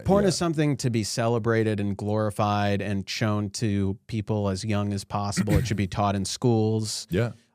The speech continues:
Speaker 1: Um, we love pornography,
Speaker 2: Mm-hmm.
Speaker 1: and it's just such a good thing.
Speaker 2: Yeah, and I actually, uh, I would, if you're a woman out there and you wanna start an OnlyFans account, I would help you
Speaker 1: Mm-hmm.
Speaker 2: with that because I,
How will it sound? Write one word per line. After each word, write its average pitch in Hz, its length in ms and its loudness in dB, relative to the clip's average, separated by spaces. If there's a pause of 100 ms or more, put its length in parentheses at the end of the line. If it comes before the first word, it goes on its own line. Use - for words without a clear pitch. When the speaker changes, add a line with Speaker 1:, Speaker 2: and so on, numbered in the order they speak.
(120)
Speaker 1:
Um, 98 640 2 (680)
we 113 600 2
love 107 640 0
pornography, 107 800 -6 (140)
Speaker 2:
Mm-hmm. 78 260 -4 (200)
Speaker 1:
and 101 280 0
it's 104 200 -6
just - 440 -10
such - 480 -8
a 104 40 -6
good 110 280 -4
thing. 101 340 -8 (340)
Speaker 2:
Yeah, 107 320 2
and 101 160 -2
I 104 160 0
actually, 101 480 0 (400)
uh, 78 220 -12
I 101 140 0
would, 98 380 -2
if 98 200 -4
you're 123 120 2
a 107 40 0
woman 98 280 -2
out 92 160 -4
there 98 140 -2
and 95 100 -2
you 92 80 -2
wanna 87 160 -4
start 87 280 -4
an 73 40 -8
OnlyFans 85 440 -6
account, 92 320 -6
I 87 80 -8
would 85 160 -6
help - 320 -10
you 101 320 -6 (380)
Speaker 1:
Mm-hmm. 117 180 2
Speaker 2:
with 90 160 -6
that 90 340 -8
because 80 480 -8
I, 73 460 -10